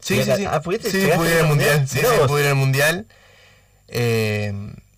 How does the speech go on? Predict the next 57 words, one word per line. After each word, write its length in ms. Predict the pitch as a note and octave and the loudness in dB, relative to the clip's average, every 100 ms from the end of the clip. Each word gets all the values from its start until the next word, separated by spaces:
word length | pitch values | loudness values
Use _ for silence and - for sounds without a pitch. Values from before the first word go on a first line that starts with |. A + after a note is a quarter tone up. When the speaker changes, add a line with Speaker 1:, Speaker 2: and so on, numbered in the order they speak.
| _ | _
Speaker 1:
y 240 | - A#2 A2 | -12 -8 -6
después 280 | G#2 B2 A#2+ | -6 -6 -4
seguí 100 | A#2 | -4
recorriendo 380 | A2+ A2 A2 A2 | -4 -4 -4 -4
un 60 | |
poco 160 | G#2 G#2+ | -6 -8
más 220 | G#2+ G#2+ | -8 -6
de 380 | G#2 G2 G2+ A2+ - | -8 -10 -12 -16 -16
todo 160 | G#2+ G#2 | -12 -10
lo 100 | G2+ | -10
que 80 | |
es 80 | G#2 | -8
el 140 | G#2+ G2+ | -8 -6
norte 380 | A2 G#2+ - | -6 -8 -10
de, 300 | G2+ G2+ - - _ _ _ _ | -12 -14 -18 -20 _ _ _ _
de 100 | A2 | -12
Europa, 320 | G#2 A2+ A#2 G2+ | -8 -4 -6 -6
digamos. 160 | G#2 | -6
Speaker 2:
¿Viste 140 | C3 B2+ | -2 -2
algún 160 | D#3 | 0
partido 240 | D3+ C#3+ D#3 | -2 0 0
de 60 | |
Argentina? 500 | C3+ C3 C#3+ F#3 B3 B3 | 0 -2 -2 -2 -2 -2
Speaker 1:
Sí, 200 | C#3+ C3+ | -4 -2
sí, 160 | C3+ | -2
el 80 | B2 | -4
de 80 | A2+ | -6
Polonia 920 | A2 A2+ B2+ C#3+ D#3 E3 E3+ F3 F3 D#3+ | -6 -4 -4 -4 -2 0 2 2 0 0
Speaker 2:
Uh. 40 | |
Speaker 1:
y 60 | B2+ | -4
el 60 | |
de 40 | A#2 | -6
Australia. 420 | - A#2 A2 - _ - | -4 -4 -4 -10 _ -14
Speaker 2:
Li-, 300 | G2+ G#2+ G2 | -8 -6 -4
lindos 300 | G#2+ C3+ C#3 | -4 -2 0
partidos 360 | C3 B2 C3+ | -2 -2 0
Speaker 1:
Una 100 | A#2+ | 2
de 40 | A#2 | 2
Speaker 2:
los 80 | A#2 | 0
Speaker 1:
las 80 | |
Speaker 2:
dos. 80 | - | 0
Speaker 1:
mejores 260 | G#2 G#2 G#2 G2 | -6 -8 -12 -14
experiencias, 100 | G#2+ | -8
sí. 80 | A2 A2+ G2 - | -2 0 -2 -6
Speaker 2:
Sí. 60 | |
Speaker 1:
<laughs> 0 | |
Sí, 40 | D3 - - | -8 -10 -10
fue 80 | A#2 | -10
una 100 | A2 | -10
locura 340 | G#2+ A2+ A2 | -10 -10 -10
la 60 | G2+ | -12
experiencia. 340 | G2+ A#2 - | -12 -12 -6
Speaker 2:
Li-, 100 | B2+ | -4
lindos 180 | C#3 C3+ | -2 -2
partidos 320 | B2+ B2 C3+ | -2 -2 -2
los 100 | B2+ | 2
dos. 200 | B2+ A2+ | 2 0